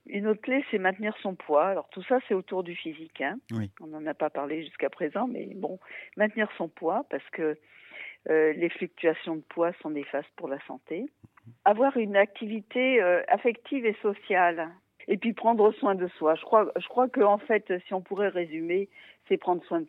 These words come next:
Speaker 1: soi. Comment est-ce que je prends soin de moi ? Euh, souvent, on a travaillé, on a pris soin de sa famille, on a pris soin des autres, on a pris soin de ses collègues au travail. Et puis, il est temps de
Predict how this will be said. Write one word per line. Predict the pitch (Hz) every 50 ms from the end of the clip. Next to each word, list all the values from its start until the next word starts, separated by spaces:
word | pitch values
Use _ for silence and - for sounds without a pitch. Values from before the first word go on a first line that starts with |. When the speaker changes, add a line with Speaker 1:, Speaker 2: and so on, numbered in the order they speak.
| - - -
Speaker 1:
soi. | 156 147 147 151 185 - _ _ _ _ -
Comment | 208 202 214 226
est-ce | 220 214 - -
que | 196
je | 185 -
prends | - - 175 165 - - - - -
soin | - 170 160
de | 165
moi ? | 160 160 156 160 170 - _ - - - - - - - - - 165
Euh, | 180 - - - -
souvent, | 262 247 240 269 285 277 254 214
on | 196 202
a | 202 202
travaillé, | - - 214 190 190 190 185 175 208 226 240 269 285 285
on | 262 220
a | 180 170
pris | - - 190 165 - -
soin | 185 165
de | 160 -
sa | - 139
famille, | - - 170 180 208 220 233 254 269 269
on | 226 180
a | 160 156
pris | - - 165 - _
soin | - 151 135
des | 127 156 170 170
autres, | 220 226 247 262 254 -
on | - 160
a | 156 -
pris | - - 151 - _
soin | - 147 139
de | - -
ses | 139 -
collègues | - - 175 180 214 226 220 196
au | 160
travail. | - - - 156 156 - 220 240 277 285 262 _ _ - - - - - - - - _ _ _ - -
Et | - 196 185
puis, | - - - 180 180 175
il | 165 175
est | 165 -
temps | - 214 208
de | 190 170